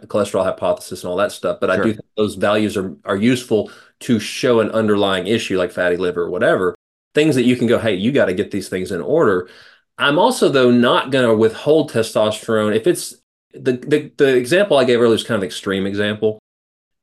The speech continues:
Speaker 1: If I see these guys that are mainly coming, like, now, like, they're in their thirties or forties, and they're like,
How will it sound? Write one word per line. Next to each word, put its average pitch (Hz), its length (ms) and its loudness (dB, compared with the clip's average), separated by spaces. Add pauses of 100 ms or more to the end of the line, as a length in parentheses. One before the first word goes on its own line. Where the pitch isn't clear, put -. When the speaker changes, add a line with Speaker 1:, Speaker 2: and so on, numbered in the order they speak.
(140)
Speaker 1:
If - 20 0
I 151 80 4
see 156 200 2
these 123 180 2
guys 113 240 2
that 107 100 2
are - 20 -2
mainly 113 220 2
coming, 110 220 -2
like, 104 120 2
now, 107 400 0
like, 107 280 0
they're 113 160 2
in 117 100 2
their 110 240 2
thirties 113 340 2
or 107 60 0
forties, 123 400 2
and 117 80 0
they're 107 80 0
like, 98 240 -2